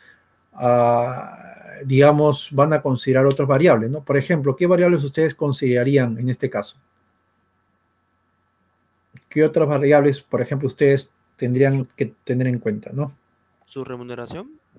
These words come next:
Speaker 1: Remuneración, ¿qué más?
Speaker 2: Eh, sus propiedades.
Speaker 1: Propiedades, ¿qué más?
Speaker 2: Eh, su historial, si ha
Speaker 1: Su
Speaker 2: sido
Speaker 1: historial
Speaker 2: borrado.
Speaker 1: crediticio, ¿no?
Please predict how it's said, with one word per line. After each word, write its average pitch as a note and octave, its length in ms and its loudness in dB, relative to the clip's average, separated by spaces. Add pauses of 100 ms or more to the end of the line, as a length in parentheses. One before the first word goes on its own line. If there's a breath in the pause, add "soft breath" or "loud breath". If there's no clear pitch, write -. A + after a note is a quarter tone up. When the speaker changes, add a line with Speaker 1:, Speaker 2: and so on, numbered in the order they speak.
(540)
Speaker 1:
Remuneración, A2+ 680 0
¿qué D#3+ 100 0
más? A#2 380 -4 (680)
Speaker 2:
Eh, A#2+ 220 -12
sus - 180 -20
propiedades. B2+ 760 -12 (2000 soft breath)
Speaker 1:
Propiedades, B2+ 720 2
¿qué - 140 0
más? G#2+ 320 -4 (1160)
Speaker 2:
Eh, A#2 520 -12 (460)
su - 320 -16
historial, C#3+ 680 -8
si D3+ 120 -12
ha C#3+ 60 -10
Speaker 1:
Su C3+ 80 -4
Speaker 2:
sido C#3 180 -6
Speaker 1:
historial D3 220 -4
Speaker 2:
borrado. C#3 260 -8
Speaker 1:
crediticio, C#3 280 -14
¿no? F#3+ 220 -10